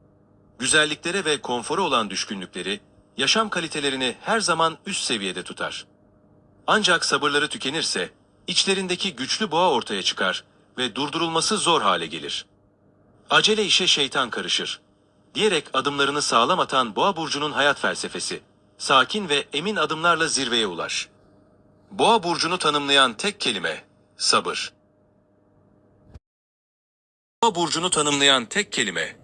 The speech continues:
sabır. Sağlam ve kararlı bir yapıya sahip olan Boğa burcu, hayatın keyfini çıkarmayı iyi bilir. Boğa burcu bir işe başlamadan önce iyice düşünür, riskleri tartar ve ancak kendini tamamen hazır hissettiğinde harekete geçer.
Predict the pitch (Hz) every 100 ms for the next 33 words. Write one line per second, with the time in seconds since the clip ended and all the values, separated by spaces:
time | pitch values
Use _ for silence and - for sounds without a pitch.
0 | - _ - - 110 87 - - _ _
1 | _ _ _ _ _ - 147 143 170 208
2 | 165 151 - 131 143 190 175 139 120 156
3 | - 127 117 110 104 98 85 113 156 101
4 | - - - _ _ _ - 156 175 175
5 | 226 - - - - - - - - 339
6 | - 277 - - - - _ _ _ _
7 | _ _ _ _ - 202 202 - - 196
8 | 156 127 - 113 - 202 175 139 123 110
9 | 135 - 165 165 110 - - 80 - -
10 | _ _ - 131 - 156 160 123 98 -
11 | 92 - _ _ _ 113 117 190 190 156
12 | - 139 135 151 - 139 196 160 139 120
13 | 156 180 180 - 147 - 143 143 131 113
14 | 107 104 92 - 85 -